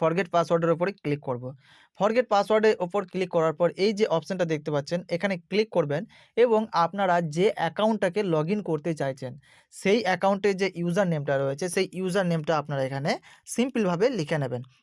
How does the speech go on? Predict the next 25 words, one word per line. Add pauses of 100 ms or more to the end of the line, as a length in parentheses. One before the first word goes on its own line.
তো
দেখুন (180)
এখানে
কিন্তু (200)
আমি (180)
আমার
যে (140)
ইউজার
নেমটা
রয়েছে (360)
সেটাকে (120)
লিখে
নিলাম। (420)
লিখে
নেওয়ার
পর (300)
কন্টিনিউ (120)
অপশনে (220)
ক্লিক
করবেন। (440)
কন্টিনিউ (120)
অপশনে (140)
ক্লিক
করার
পর